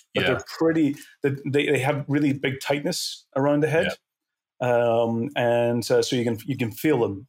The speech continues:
Speaker 1: Um, but the quality, sound quality is fantastic. But the Bose, uh, <sighs> it was a whole
Speaker 2: So
Speaker 1: different
Speaker 2: I
Speaker 1: world.
Speaker 2: got, I,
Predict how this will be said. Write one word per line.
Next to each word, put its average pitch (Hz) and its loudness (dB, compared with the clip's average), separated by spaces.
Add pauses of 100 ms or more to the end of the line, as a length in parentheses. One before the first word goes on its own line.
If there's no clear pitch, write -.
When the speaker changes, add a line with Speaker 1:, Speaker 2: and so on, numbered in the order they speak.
(140)
Speaker 1:
Um, 107 -4
but - -2
the - -2
quality, 170 0
sound 156 -2
quality 123 0
is - -10
fantastic. 143 -4 (460)
But 110 -2
the 117 0
Bose, 131 0
uh, 113 2 (440)
<sighs> - -14
it - -6
was 117 -2
a 117 2
whole 117 0
Speaker 2:
So 113 -4
Speaker 1:
different 107 0
Speaker 2:
I 107 0
Speaker 1:
world. 98 0
Speaker 2:
got, - -20 (640)
I, 101 -2